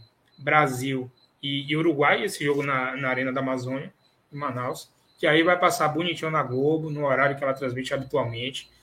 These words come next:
às nove e meia da noite, lá, Brasil e Uruguai. Algo a acrescentar aí, João,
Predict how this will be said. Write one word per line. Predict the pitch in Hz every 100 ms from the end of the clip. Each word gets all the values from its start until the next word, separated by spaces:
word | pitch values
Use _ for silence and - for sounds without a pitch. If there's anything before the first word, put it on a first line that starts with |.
| _
às | 147 127
nove | 139 139
e |
meia | 131 131
da | 127
noite, | 110 117 131 - _ _ _ _ _ _ _
lá, | 135 120 131 139 -
Brasil | 127 151 143 123 131 143 -
e | 156
Uruguai. | 165 190 127 123 110 - _ _ _ _ _ _ -
Algo | 170 190
a |
acrescentar | 185 180 175 160 170
aí, | 233
João, | 208 127 113